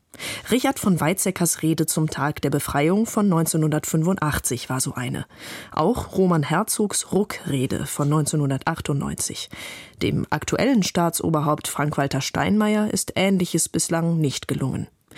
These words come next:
Diese Republik ist weniger an unklaren Floskeln interessiert, als an Lösungen von so vielen Problemen,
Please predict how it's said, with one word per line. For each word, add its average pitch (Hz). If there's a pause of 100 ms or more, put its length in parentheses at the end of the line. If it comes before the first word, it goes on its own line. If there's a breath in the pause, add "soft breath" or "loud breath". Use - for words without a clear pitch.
(260 loud breath)
Diese 175
Republik 175
ist -
weniger 156
an 143
unklaren 156
Floskeln 160
interessiert, 160 (400 loud breath)
als -
an 131
Lösungen 226
von 180
so 196
vielen 226
Problemen, 185